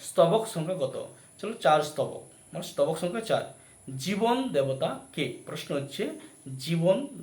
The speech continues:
দেবতা কে? উত্তর লিখি আমরা, জীবন দেবতা কবির অন্তরম, অন্তরতম। তিনি কবির কাব্য সাধন-, সাধনার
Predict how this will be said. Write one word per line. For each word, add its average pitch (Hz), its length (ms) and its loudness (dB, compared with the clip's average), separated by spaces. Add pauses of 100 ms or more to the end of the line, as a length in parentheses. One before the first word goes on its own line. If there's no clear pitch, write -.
দেবতা 120 560 -4 (280)
কে? 123 220 -2
উত্তর 180 260 0
লিখি 135 220 -2
আমরা, 123 340 -2 (800)
জীবন 220 580 0
দেবতা 160 480 2 (120)
কবির 175 260 0 (220)
অন্তরম, 180 580 0 (240)
অন্তরতম। 160 760 0 (420)
তিনি 233 320 0
কবির 175 400 0
কাব্য 139 420 0
সাধন-, 131 480 -6
সাধনার 135 600 -2